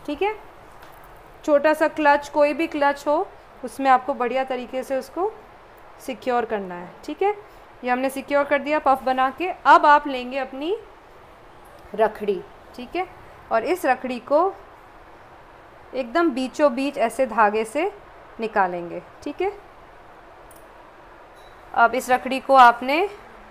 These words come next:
छोटी सी टिक टैक पिन से यहाँ आगे secure कर देना है। ऐसे छोटी पिन से secure कर दिया और धागा पीछे से लेके जाना है और उसे अपनी चोटी में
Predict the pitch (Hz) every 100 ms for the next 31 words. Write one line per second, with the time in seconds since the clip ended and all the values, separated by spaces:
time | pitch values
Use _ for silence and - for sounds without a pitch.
0 | - - - - - - 294 302 285 311
1 | 285 - 277 262 262 262 247 277 277 254
2 | 247 220 214 240 247 220 247 233 240 226
3 | 240 247 269 311 302 - - - - 226
4 | 233 330 381 277 254 247 262 269 254 -
5 | 247 254 254 247 311 370 - - - 233
6 | 226 247 240 294 262 240 285 302 269 262
7 | 277 269 254 269 294 349 349 240 233 233
8 | 294 285 - 277 415 - - - - -
9 | 240 233 220 269 277 240 240 339